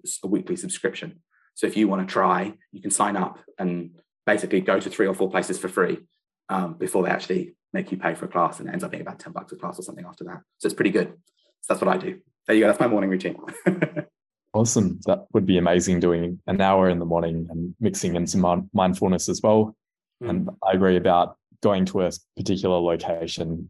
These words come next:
Speaker 2: really helps. It's
Speaker 1: To
Speaker 2: probably
Speaker 1: anchor. Totally.
Speaker 2: Yeah.
Speaker 1: Totally.
Speaker 2: The body doubling aspect of it too.
Speaker 1: Mm.
Speaker 2: Do you carry that body doubling approach forward into your workday as well?
Speaker 1: I really try to. Um,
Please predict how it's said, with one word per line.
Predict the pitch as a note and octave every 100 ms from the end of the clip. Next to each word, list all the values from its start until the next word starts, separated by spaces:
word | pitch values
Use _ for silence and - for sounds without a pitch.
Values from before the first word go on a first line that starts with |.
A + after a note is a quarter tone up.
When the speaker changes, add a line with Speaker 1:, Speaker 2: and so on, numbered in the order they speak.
| -
Speaker 2:
really | F#2 E2+
helps. | E2 F2 - - - _ _ _
It's | -
Speaker 1:
To | -
Speaker 2:
probably | F#2+ F2+ E2+
Speaker 1:
anchor. | E2 _ _ _ _ _
Totally. | E2+ E2 E2+
Speaker 2:
Yeah. | E2 - _ _ _ _ -
Speaker 1:
Totally. | F2 F2 - -
Speaker 2:
The | F2
body | F2+ F2
doubling | F2 F#2 F2+
aspect | F2 - E2+ -
of |
it | F#2
too. | - F#2 A2+ - _ _ _ G2
Speaker 1:
Mm. | F#2 E2+ - -
Speaker 2:
Do |
you | A2+ A2+ A2+ A2+
carry | A2 - A#2 A2+
that | G#2+ - -
body | A2+ G#2+
doubling | G#2 G2+ G2+ G2 F#2+
approach | F#2+ G2+ G2 F#2+ -
forward | G2+ F#2+ F#2+ -
into | G#2 F#2
your | G2+ F2+
workday | F#2 F#2+ - F2 F2 -
as | F#2
well? | F2+ F#2 - _ _ _ _ - - A2
Speaker 1:
I |
really | C3 B2
try | G#2+ G2+
to. | - F2 - _ _ - - - _ _ _ _ _ F#3
Um, | E3+